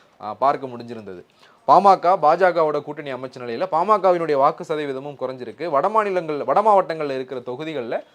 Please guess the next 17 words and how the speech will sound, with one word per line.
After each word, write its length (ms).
பாமக 440
மூலமா 340
பாஜகவுக்கும் 640
பெரிய 300
அளவுல 460
வாக்கு 260
கிடைக்கல. 420
ஆனா 340
தென் 220
மாவட்டங்கள்ல 560
பெரிய 340
அளவிலான 360
சரிவு 300
சந்திச்ச 340
அதிமுக 580
வட 180
மாவட்டங்கள்ல 720